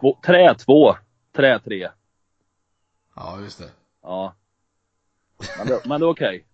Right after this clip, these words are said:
Speaker 1: Jag kommer inte ta det, men enligt den här sidan jag är inne på så heter,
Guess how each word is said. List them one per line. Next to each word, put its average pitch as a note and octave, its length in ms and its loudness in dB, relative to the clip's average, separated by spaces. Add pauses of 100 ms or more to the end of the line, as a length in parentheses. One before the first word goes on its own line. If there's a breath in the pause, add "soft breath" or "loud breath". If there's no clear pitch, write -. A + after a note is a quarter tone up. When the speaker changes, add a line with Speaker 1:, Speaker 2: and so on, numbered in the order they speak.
(1200)
Speaker 1:
Jag G2 100 -16
kommer C#3 180 -8
inte C#3+ 160 -8
ta C#3 260 0
det, F3+ 140 2
men C3+ 180 -10
enligt D3 220 -8
den D3+ 120 -12
här C3 120 -8
sidan A#2+ 360 -8
jag C3 100 -8
är - 40 -8
inne D3 120 -6
på A#2+ 200 -8
så C3 320 -12
heter, A2 840 -8